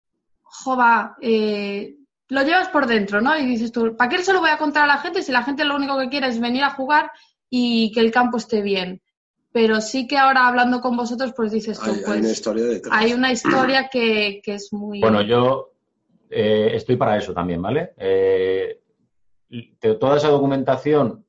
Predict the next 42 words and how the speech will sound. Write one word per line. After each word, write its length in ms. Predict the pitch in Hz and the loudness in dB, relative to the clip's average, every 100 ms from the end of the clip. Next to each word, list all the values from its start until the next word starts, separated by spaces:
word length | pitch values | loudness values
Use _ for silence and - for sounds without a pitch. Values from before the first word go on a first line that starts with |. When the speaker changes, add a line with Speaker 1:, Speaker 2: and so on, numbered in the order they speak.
| _ | _
Speaker 3:
eh, 340 | 104 101 98 95 | -10 -6 -6 -4
te 60 | |
la 80 | 98 | -2
voy 80 | 107 | 0
a 80 | 117 | 0
pedir, 380 | 120 147 185 _ _ _ _ _ - | -2 -2 -6 _ _ _ _ _ -12
porque 200 | 110 110 | -4 -4
esto 240 | 120 113 | 0 -2
solo 200 | 110 104 | 0 -2
no 80 | 101 | -2
va 80 | 98 | -6
a 20 | |
ser 100 | 98 | -6
un 100 | 101 | -6
podcast, 380 | 120 120 123 117 | -6 -6 -4 -4
va 40 | |
a 40 | 101 | -6
ser 140 | 95 | -8
un 80 | 98 | -8
artículo, 640 | 95 90 127 123 123 147 | -6 -6 -8 -6 -6 -4
¿vale? 280 | 110 123 - _ _ _ _ _ | -4 -6 -8 _ _ _ _ _
Eh, 320 | 95 90 90 90 | -4 -2 -2 -2
para 160 | 90 | -6
que 60 | 90 | -6
tenga 200 | 95 98 | -8 -8
el 60 | 95 | -6
máximo 320 | 95 104 95 | -10 -10 -10
alcance 300 | 90 92 90 | -8 -10 -10
posible. 360 | 92 110 110 104 | -10 -4 0 0
O 60 | |
sea, 120 | 101 | 0
que 80 | 95 | -8
esas 220 | 101 113 | -6 -8
fotos 440 | - 123 104 98 95 | -6 -6 -6 -8 -6
de 260 | 95 92 | -4 -2
cuando 200 | 92 98 | -2 -4
empezasteis, 880 | 92 90 120 127 - 101 - - - _ | -8 -6 -4 -4 -4 -12 -12 -18 -20 _
de 120 | 90 | -10
cómo 140 | 92 | -6
lo 80 | 95 | -8
tenéis 240 | 90 92 87 | -8 -10 -4
ahora, 240 | 101 101 | -2 -2